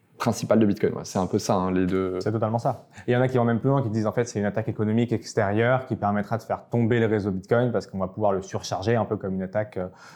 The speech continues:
Speaker 2: des dos, euh, sur des serveurs informatiques. On va surcharger le réseau, il sera inutilisable. Donc, ne laissons pas cette, ce vecteur d'attaque sur le réseau. Et d'autres qui disent, oui, de, effectivement, c'est pas à nous de choisir, euh,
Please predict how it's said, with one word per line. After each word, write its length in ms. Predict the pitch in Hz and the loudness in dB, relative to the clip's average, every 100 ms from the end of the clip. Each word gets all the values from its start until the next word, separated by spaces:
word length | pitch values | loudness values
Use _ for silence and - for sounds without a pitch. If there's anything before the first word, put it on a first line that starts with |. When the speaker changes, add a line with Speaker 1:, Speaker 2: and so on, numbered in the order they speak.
| - | -6
Speaker 2:
des 120 | 110 101 | -2 4
dos, 340 | 113 110 - | 4 4 0
euh, 100 | 92 | -4
sur 200 | - 95 | -2 -2
des 100 | 95 | -2
serveurs 300 | 101 95 95 | 0 0 0
informatiques. 580 | 95 92 90 123 127 - - - | 0 -4 -2 0 -2 -6 -16 -2
On 40 | |
va 120 | 95 85 | 0 0
surcharger 380 | - - 107 | -4 -4 -2
le 60 | 98 | 0
réseau, 240 | 98 104 | 0 2
il 40 | 117 | 2
sera 200 | - 92 | 0 -2
inutilisable. 560 | 101 95 95 104 113 | -2 -2 0 2 2
Donc, 280 | 104 117 107 | 2 0 -2
ne 180 | 95 107 | 0 2
laissons 240 | 113 107 | 2 0
pas 140 | - 117 | -2 -2
cette, 280 | 104 95 95 | -2 -8 -8
ce 120 | 101 | -2
vecteur 260 | 101 101 | -2 0
d'attaque 300 | 98 98 117 | -2 -2 -6
sur 160 | - 98 | -2 -2
le 40 | |
réseau. 300 | 95 104 123 123 - - _ | 0 2 0 -2 -14 -20 _
Et 80 | 101 | 2
d'autres 160 | 113 110 | 2 2
qui 80 | |
disent, 160 | 101 110 | 0 2
oui, 100 | 160 | 2
de, 140 | 101 82 | 0 -2
effectivement, 480 | 95 95 123 107 85 | -4 -2 -2 -2 -4
c'est 120 | 92 | -6
pas 120 | 98 | -2
à 40 | 98 | -2
nous 100 | 101 | -2
de 40 | |
choisir, 360 | - 95 110 | -2 -2 2
euh, 80 | 110 | 0